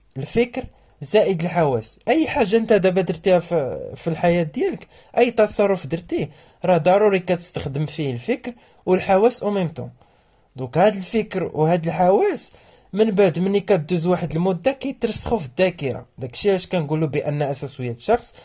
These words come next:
هو الشعور والذاكره. صافي يا اخوان، ركزوا على جوج النقاط. ديكارت كيعتمد على العقل،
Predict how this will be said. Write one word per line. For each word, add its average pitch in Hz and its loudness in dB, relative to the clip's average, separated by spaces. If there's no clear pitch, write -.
هو 131 2
الشعور 165 2
والذاكره. 123 -4
صافي 151 -4
يا 175 2
اخوان، 185 0
ركزوا 151 0
على 185 6
جوج 175 -4
النقاط. 170 0
ديكارت 185 2
كيعتمد 147 2
على 139 4
العقل، 170 0